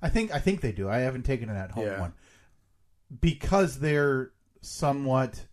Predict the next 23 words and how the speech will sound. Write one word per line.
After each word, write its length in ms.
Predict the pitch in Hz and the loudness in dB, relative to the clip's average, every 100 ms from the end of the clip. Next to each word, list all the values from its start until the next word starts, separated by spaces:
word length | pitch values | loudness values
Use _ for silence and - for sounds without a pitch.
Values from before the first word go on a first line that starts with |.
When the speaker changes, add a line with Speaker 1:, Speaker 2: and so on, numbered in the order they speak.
| _ _ _ _ _ | _ _ _ _ _
Speaker 1:
in 100 | 170 | 4
Speaker 2:
Well, 100 | 135 | 6
I 20 | |
Speaker 1:
the 60 | 135 | 8
Speaker 2:
s-, 100 | - | 8
Speaker 1:
fifty 300 | 202 196 175 | 8 8 -2
to 100 | 143 | -2
sixty 420 | - 185 - 156 | 0 -2 -2 -6
percent 480 | 147 139 - 151 135 | -2 -4 -2 -2 6
Speaker 2:
Yeah. 280 | 143 151 107 | 8 8 6
Speaker 1:
of, 80 | 120 | 0
like, 180 | 113 - - | -4 -6 -12
po-, 180 | - - | -12 -4
of, 260 | 143 117 | -4 -4
of 220 | 123 123 | -4 -4
probability, 640 | - 151 127 110 101 87 139 | -4 -4 -2 0 0 2 6
Speaker 2:
Yeah, 100 | 127 | 6
Speaker 1:
right? 140 | 110 | 6
Speaker 2:
'cause 120 | 127 | 4
I 60 | 131 | 4
saw 220 | 120 160 | 8 6
that 180 | 143 123 | 6 4
the, 200 | 120 110 | 0 -2